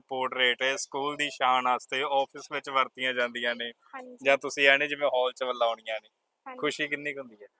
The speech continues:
Speaker 2: ਬਹੁਤ ਜ਼ਿਆਦਾ ਜੀ, ਵੀ ਮੇਰੀ ਬਣਾਈ ਹੋਈ ਚੀਜ਼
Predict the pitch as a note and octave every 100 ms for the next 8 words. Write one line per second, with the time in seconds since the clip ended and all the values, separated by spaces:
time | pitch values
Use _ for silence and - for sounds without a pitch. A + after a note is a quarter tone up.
0 | _ _ C4 C#4+ C#4 C#4+ C4+ C4 B3 -
1 | - - _ _ _ D#4 E4 D#4+ D#4 C#4+
2 | D4+ D#4+ E4 D4 C#4+ C#4 C4+